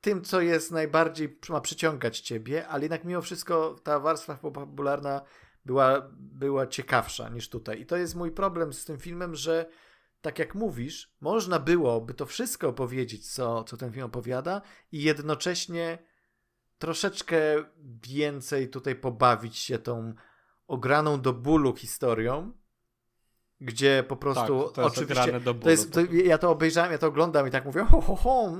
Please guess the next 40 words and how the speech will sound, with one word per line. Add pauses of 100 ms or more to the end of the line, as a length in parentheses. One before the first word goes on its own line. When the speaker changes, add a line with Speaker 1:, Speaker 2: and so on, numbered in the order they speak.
(120)
Speaker 1:
Hamlet
Szekspira, (560)
<laughs>
ależ
on,
no,
teraz
zrzucił
to
wszystko,
wie-, (320)
zerżnął
z
tego
Szekspira
i
udaje,
że
to
jest
coś
innego”. (340)
A
potem
patrzę,
a
to
jest,
wiesz,
a, (120)
a
jest
ta
legenda
islandzka
o
tym,
że, (760)
o
Amlecie